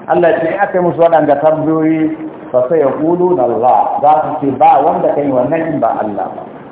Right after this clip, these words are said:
Ai, fa sayaquluna bi anna fa'ila zalika kullihi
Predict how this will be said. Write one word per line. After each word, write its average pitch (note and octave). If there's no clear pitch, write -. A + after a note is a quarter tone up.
Ai, A#2
fa B2
sayaquluna D#3+
bi C#3
anna C#3+
fa'ila C#3+
zalika D3+
kullihi D3+